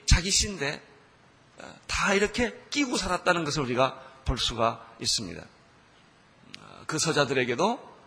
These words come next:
재산을 살 만큼, 먹을 만큼 다 주고, 그러나 여기서 우리가 특이한 사실 하나를 발견하게 됩니다. 그것은 자기 생전에 그 서자들에게는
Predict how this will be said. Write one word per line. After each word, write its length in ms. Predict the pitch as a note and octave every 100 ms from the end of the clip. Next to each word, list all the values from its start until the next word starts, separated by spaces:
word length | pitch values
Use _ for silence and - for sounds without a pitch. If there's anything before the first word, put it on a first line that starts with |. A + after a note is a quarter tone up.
| -
재산을 500 | B2+ A2 A#2 F3+ G#3+ - - - -
살 240 | - - A#3
만큼, 400 | G#3 G3 - G2+
먹을 220 | C3+ D3+
만큼 400 | D3 C3+ G3 G3 - - -
다 260 | - A2+ A#2+
주고, 580 | - A2+ C#3+ C#3+ - - - - - - - _ _ - - - -
그러나 320 | G3 A3 C4
여기서 220 | A#3+ B3 C4+ -
우리가 320 | G3 G#3 A3+ -
특이한 380 | C#4+ D4 D4
사실 280 | C4+ G#3+ F#3+
하나를 360 | F3+ C#3+ D#3+ F3+ - - -
발견하게 460 | - C3+ B2+ A2+ C3
됩니다. 320 | B2 G2 D#2+
그것은 480 | C3 D3 D3+ G#3 A#2 - - - - - - - - - -
자기 260 | - E3
생전에 540 | G#3 A3 A#3+ A3 F#3 G#3+ - - - - - - -
그 140 | E3+
서자들에게는 1300 | E3+ F#3 F3 C#3 D#3 - - C#3 D3+ G#3 A3 A3+ C#4